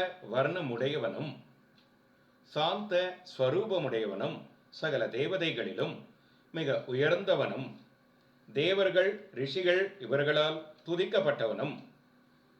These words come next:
கோடி சூரியர்களுக்கொப்பான பிரகாசமுடையவனும் சீதா லக்ஷ்மணர்களால் சேவிக்கப்பட்டவனும் தேவர்களாலும்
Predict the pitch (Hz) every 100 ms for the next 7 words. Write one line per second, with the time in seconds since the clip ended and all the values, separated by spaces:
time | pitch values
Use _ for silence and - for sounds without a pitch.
0 | _ _ _ 185 196 202 190 208 - -
1 | 175 190 190 180 156 139 117 113 117 104
2 | 135 160 - - 113 113 147 190 - 202
3 | 131 120 117 - 120 135 104 - _ _
4 | _ _ _ _ _ _ - 185 196 208
5 | 202 208 - 139 135 - 175 175 170 165
6 | 170 - - - 160 175 214 202 151 135
7 | 123 113 120 151 - - - _ _ _
8 | _ _ _ _ - 151 185 208 196 175
9 | 170 165